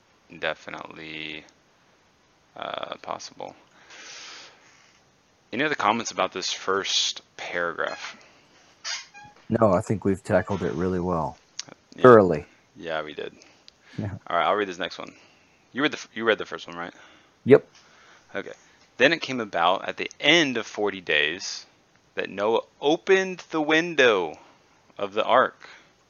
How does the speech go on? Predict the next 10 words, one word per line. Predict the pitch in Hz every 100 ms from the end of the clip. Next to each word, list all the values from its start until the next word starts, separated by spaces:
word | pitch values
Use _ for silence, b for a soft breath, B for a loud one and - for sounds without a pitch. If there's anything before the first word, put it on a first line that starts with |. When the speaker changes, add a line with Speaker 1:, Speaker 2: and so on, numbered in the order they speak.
| _
Speaker 1:
which | 98 -
he | 101
had | 92
made. | 101 98 - - _ _ _ _ _ _ _ _ _ _ _ _ _ _
And | 107
he | 104
sent | - 131 120 -
out | 107
a | 101
raven, | 87 95 117 87 78